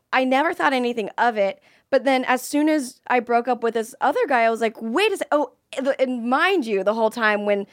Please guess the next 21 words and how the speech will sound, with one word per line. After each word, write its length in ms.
my 320
older 260
brother 300
figure 340
was 180
dating 380
all 220
these 240
other 200
girls, 380
I 60
was 120
like, 200
"No, 600
they're 140
not 320
good 200
enough 300
for 100
you. 300
Like, 180